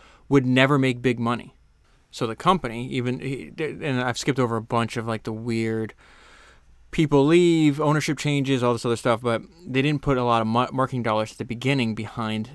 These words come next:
Civilization because they said, you know, "Conventional wisdom says you're not gonna make big money, so why would we make a huge investment in marketing?" Uh, they hadn't put a big marketing push behind it. So, like most of my recent games, it started as a slow burn.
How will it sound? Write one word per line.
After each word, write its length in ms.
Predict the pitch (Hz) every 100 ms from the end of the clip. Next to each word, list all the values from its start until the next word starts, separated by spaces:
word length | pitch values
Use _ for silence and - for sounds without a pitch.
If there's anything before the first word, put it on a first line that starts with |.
| -
Civilization 640 | - 120 110 156 - - _ _ _
because 240 | - 120 113
they 100 | 110
said, 320 | - 110 104
you 120 | 113
know, 260 | 110 92 78 69 - -
"Conventional 380 | - 110 104 117
wisdom 240 | 196 170
says 240 | 143 127 120
you're 100 | 113
not 140 | 110
gonna 80 | 117
make 160 | 107
big 140 | - 113
money, 180 | 165 165
so 120 | 123
why 120 | 113
would 160 | 110 113
we 80 |
make 180 | 117 110
a 80 | 110
huge 300 | 117 113 113
investment 320 | 110 110 107
in 40 | 110
marketing?" 380 | 120 131 65 - - - - _ -
Uh, 160 | 127 120
they 80 |
hadn't 200 | 131 170
put 120 | 165 165
a 40 |
big 140 | 147
marketing 360 | 131 131 147 131
push 160 | 120 -
behind 280 | 120 92
it. 120 | 67 -
So, 140 | 123
like 160 | 120 120
most 240 | 127 139
of 60 | 139
my 80 |
recent 340 | 120 120 - 113
games, 340 | 139 156 131
it 100 | -
started 360 | - - 123 123
as 120 | 120
a 60 | 120
slow 360 | - 127 120
burn. 400 | 120 123 151 -